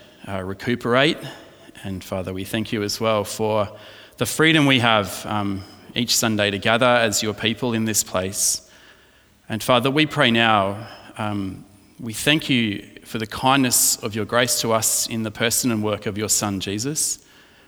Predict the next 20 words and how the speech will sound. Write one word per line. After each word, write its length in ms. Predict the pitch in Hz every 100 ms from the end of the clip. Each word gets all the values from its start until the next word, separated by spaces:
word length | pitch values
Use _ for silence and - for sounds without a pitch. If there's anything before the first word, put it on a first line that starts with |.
| _ _ _ -
We 80 |
pray, 260 | 107 - 120
Father, 360 | 123 123 135 151
that 160 | 123
as 180 | 117 -
we 140 | 117
look 160 | 117 127
at 160 | 135 123
your 180 | 120
word 380 | 110 110 113 107
now, 440 | 107 101 107 165 170 - - - - _ _ -
uh, 80 |
Father, 320 | 104 113 107 107
we 220 | 117 123
pray 260 | - 127
that 140 | 127 123
we 120 | 123
would 160 | 123 110
see 340 | - 117 113
Jesus. 680 | 107 92 90 85 - - -